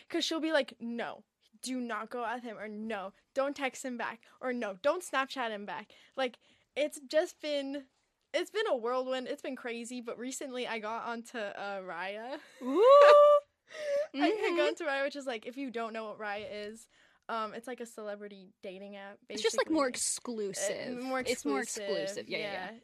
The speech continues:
Speaker 1: Yeah. I, I guess it used to be, like, a
Speaker 2: Mm-hmm.
Speaker 1: celebrity dating app, but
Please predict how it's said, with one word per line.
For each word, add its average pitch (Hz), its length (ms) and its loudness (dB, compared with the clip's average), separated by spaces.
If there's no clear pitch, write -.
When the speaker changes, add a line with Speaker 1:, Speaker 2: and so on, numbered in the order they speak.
Speaker 1:
Yeah. 269 200 -6
I, 233 40 -4
I - 40 -2
guess 269 220 -6
it 302 80 -8
used 220 460 -8
to 220 60 -12
be, 190 180 -14
like, 196 200 -14
a 220 40 -16
Speaker 2:
Mm-hmm. 233 180 -10
Speaker 1:
celebrity 214 360 -12
dating 214 300 -16
app, 214 180 -14
but 202 200 -12